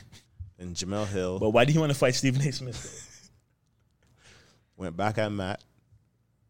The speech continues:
Speaker 1: and I think this, today, he, he was coming at Charlemagne in the Breakfast Club. So, he was just going along the lines, just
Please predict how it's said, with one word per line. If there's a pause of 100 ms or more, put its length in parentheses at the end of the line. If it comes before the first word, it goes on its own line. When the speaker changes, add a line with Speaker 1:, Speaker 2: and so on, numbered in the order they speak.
(200)
Speaker 1:
and
I
think (160)
this, (180)
today,
he,
he
was
coming
at
Charlemagne (420)
in
the
Breakfast
Club. (400)
So, (400)
he
was
just
going
along
the
lines, (100)
just